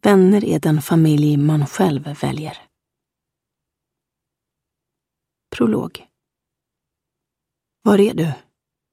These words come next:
Hans röst ekade genom det mörka rummet. Hon ryckte till och satte sig rakt upp i fåtöljen. Måste ha dåsat bort en stund. Rösten var oväntat skarp,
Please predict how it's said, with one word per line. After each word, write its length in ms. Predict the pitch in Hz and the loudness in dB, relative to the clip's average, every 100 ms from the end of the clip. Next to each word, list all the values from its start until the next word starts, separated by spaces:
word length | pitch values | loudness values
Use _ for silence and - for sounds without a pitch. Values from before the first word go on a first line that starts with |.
| _ _ _ _ _ _ - | _ _ _ _ _ _ -4
Hans 320 | 202 190 - | 0 0 0
röst 380 | 214 185 - - | -6 -6 -8 -2
ekade 480 | 220 160 - 165 175 | -2 -2 -2 0 2
genom 220 | 170 170 | 4 4
det 80 | 175 | 4
mörka 420 | 180 143 - - | 2 0 -6 -12
rummet. 500 | 156 - - _ - _ _ _ _ _ _ _ _ | -10 -12 -16 _ -20 _ _ _ _ _ _ _ _
Hon 240 | - 180 175 | 0 2 2
ryckte 260 | 165 - | 0 -8
till 340 | - 165 175 196 _ | -6 -6 -6 -10 _
och 120 | 185 | -6
satte 280 | - 180 165 | -6 -4 -4
sig 160 | 175 175 | -2 0
rakt 340 | 160 151 - | 0 -2 -8
upp 180 | 147 - | -10 -10
i 40 | |
fåtöljen. 460 | - 151 156 180 151 - _ _ _ _ _ _ | -10 -10 -10 -10 -14 -18 _ _ _ _ _ _
Måste 300 | 202 - - | -2 -2 -4
ha 80 | 165 | -2
dåsat 380 | 170 156 - - | -2 -4 -6 -8
bort 300 | 226 - - | -8 -10 -14
en 100 | - | -14
stund. 360 | - - 160 - _ _ _ _ _ _ _ _ _ - | -14 -18 -20 -20 _ _ _ _ _ _ _ _ _ -4
Rösten 480 | 214 202 - 220 214 | -4 -2 -2 0 2
var 80 | |
oväntat 480 | 247 156 151 143 - | 0 -2 -2 -2 -4
skarp, 580 | - - - - _ | -8 -8 -12 -12 _